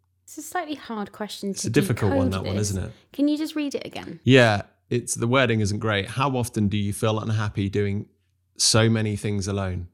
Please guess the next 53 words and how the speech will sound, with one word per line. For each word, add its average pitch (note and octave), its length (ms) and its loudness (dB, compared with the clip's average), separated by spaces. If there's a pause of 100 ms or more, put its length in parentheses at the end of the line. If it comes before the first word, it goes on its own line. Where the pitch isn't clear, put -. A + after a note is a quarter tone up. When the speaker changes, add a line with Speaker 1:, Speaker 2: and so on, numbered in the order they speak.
Speaker 2:
I G2+ 60 -12
don't, F#2 160 -6
I G#2+ 40 -2
don't A#2 140 -2
know A#2 80 0
what A2 100 0
it A2+ 60 -2
means G#2+ 200 -2
by G#2 140 -2
so G#2 300 0
many G2+ 260 -2
Speaker 1:
There's G2 120 -4
Speaker 2:
things. - 100 0
Speaker 1:
several A3+ 300 2
assumptions G#3 420 -4
there. D#3 140 -6
You C4 200 4
do F3+ 160 0
so A4 680 8
many G#4+ 260 6
things G4 360 8
alone. F#4+ 540 4
How G#2 80 6
Speaker 2:
Yeah. A2+ 160 12
Speaker 1:
does G#2 80 6
that - 100 6
make E4 200 -2
you D#4 80 0
feel? E4+ 340 -2 (160)
Speaker 2:
I - 60 8
guess D3 240 8
maybe C3+ 220 6
they're B2+ 120 4
thinking, A#2+ 360 0
like, A2 280 2
it's A2+ 360 -2
a G#2 80 0
presumptive G#2+ 680 2
thing F#2+ 340 -2
that F2+ 240 -4 (260)
if G2 200 0
you're G2 340 0 (240)
doing G2 320 2
a F#2+ 40 -2
loneliness G2+ 500 -2
quiz, G2 260 -6
then F#2+ 160 -6
you're G2 100 -6
probably G2+ 360 -12
doing - 240 -10
some - 240 -8
things - 260 -10
alone. A2+ 280 -10